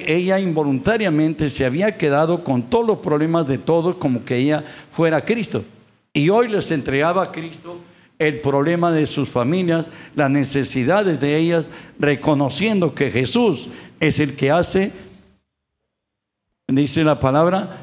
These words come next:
que trae descanso, que trae sosiego, que trae cambio a los que están cargados y cansados. Estábamos aquí, fue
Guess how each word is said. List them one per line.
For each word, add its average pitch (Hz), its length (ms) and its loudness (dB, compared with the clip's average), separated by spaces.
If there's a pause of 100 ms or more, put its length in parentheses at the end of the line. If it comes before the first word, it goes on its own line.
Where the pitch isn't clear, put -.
(280)
que 139 220 2
trae 147 460 2
descanso, 165 760 0
que 139 120 0
trae 147 360 2
sosiego, 170 600 0
que 147 120 0
trae 139 380 0
cambio 170 460 0 (260)
a 147 80 2
los 139 140 2
que 143 80 -2
están 151 260 0
cargados 143 560 0
y 139 60 -8
cansados. 156 560 0 (1120)
Estábamos 156 600 2
aquí, 180 480 -2 (540)
fue 165 440 2